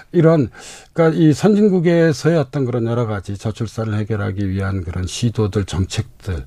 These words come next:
뭐 이런 것들을 좀 우리가, 어, 적극적으로 좀 벤치마킹할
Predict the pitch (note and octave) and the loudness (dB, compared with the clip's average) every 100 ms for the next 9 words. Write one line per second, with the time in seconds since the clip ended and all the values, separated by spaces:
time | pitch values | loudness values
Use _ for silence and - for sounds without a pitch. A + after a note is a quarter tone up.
0 | - G2+ G2+ G2+ A2 G2+ - G2+ A#2 C3+ | -10 -6 -2 0 0 -2 -4 -6 -2 0
1 | C3+ - - A2+ A2 G#2 B2+ - - - | 0 -4 -4 2 2 2 -2 -10 -18 -18
2 | - G#2+ G#2+ G#2+ G#2+ B2+ - A#2 A2+ A2+ | -6 2 2 2 0 -2 0 0 2 0
3 | A2+ - G#2+ - - G2+ E2 - - B2 | -2 -2 -4 -2 -2 -2 -4 -10 -4 0
4 | A2+ A2 A2 | 0 0 -2